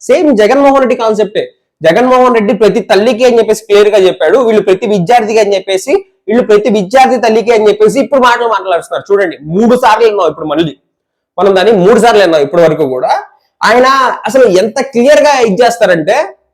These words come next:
ఆ, విద్యార్థులు ప్రోత్సహించే విధంగా అంట. ఎట్లా వీళ్ళ మ్యానిపులేషన్ ఇట్లాగే ఉంటది. వీళ్ళు బడ్జెట్ లో కేటాయించింది తొమ్మిది వేల ఆరు వందల కోట్లు, దానికి అయ్యే ఖర్చు,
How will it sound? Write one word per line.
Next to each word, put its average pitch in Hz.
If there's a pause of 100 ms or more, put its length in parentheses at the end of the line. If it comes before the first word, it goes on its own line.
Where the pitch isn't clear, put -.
(240)
ఆ, 190 (320)
విద్యార్థులు 233
ప్రోత్సహించే 240
విధంగా 202
అంట. 151
ఎట్లా 170
వీళ్ళ 202
మ్యానిపులేషన్ 247
ఇట్లాగే 240
ఉంటది. 147 (400)
వీళ్ళు 196
బడ్జెట్ 165
లో 254
కేటాయించింది 208
తొమ్మిది 214
వేల 220
ఆరు 185
వందల 196
కోట్లు, 180 (320)
దానికి 233
అయ్యే 240
ఖర్చు, 254